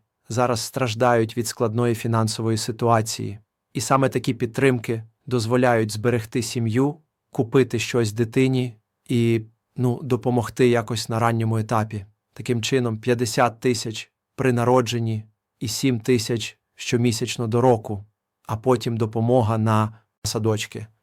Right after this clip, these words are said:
Тобто в рази більша допомога, чим та, яка надається наразі. Е-е, наступна новина. Не знаю, чи погана, чи хороша. Давайте ви це вирішите.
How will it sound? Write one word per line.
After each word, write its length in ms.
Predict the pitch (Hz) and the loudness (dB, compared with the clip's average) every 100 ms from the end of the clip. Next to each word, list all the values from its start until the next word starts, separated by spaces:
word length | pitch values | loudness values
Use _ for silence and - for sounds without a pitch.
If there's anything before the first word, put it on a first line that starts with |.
| - | -8
Тобто 280 | 113 - | -6 -2
в 60 | 107 | 0
рази 280 | 120 113 131 | 2 2 2
більша 360 | 117 127 - | 2 0 -2
допомога, 640 | 110 107 113 120 127 117 110 _ _ - | -4 -2 -2 2 2 0 -6 _ _ -8
чим 300 | - 120 110 | -2 0 0
та, 320 | 123 123 135 - | 4 4 2 -4
яка 300 | 113 110 117 | -4 0 0
надається 560 | 110 104 107 104 - | 0 0 0 0 -2
наразі. 500 | 107 98 95 92 95 - _ _ _ _ _ _ _ _ - | -2 -2 -2 -4 -10 -16 _ _ _ _ _ _ _ _ -2
Е-е, 360 | 127 - 117 110 - - | -2 0 -2 -2 -8 -4
наступна 460 | 123 107 143 131 117 | -2 0 0 0 0
новина. 460 | 113 113 107 98 - _ _ | 2 2 0 -2 -8 _ _
Не 100 | 120 | -4
знаю, 260 | 110 120 110 | 0 0 0
чи 120 | - | -2
погана, 400 | 110 113 120 113 | -2 0 2 0
чи 120 | 110 | -6
хороша. 540 | 113 117 107 101 - 104 _ _ | -6 0 0 -2 -10 -18 _ _
Давайте 360 | - 117 127 120 | -2 2 2 2
ви 100 | 117 | -2
це 140 | 110 | -2
вирішите. 580 | 107 107 101 - 107 104 | 0 0 -2 -8 -12 -16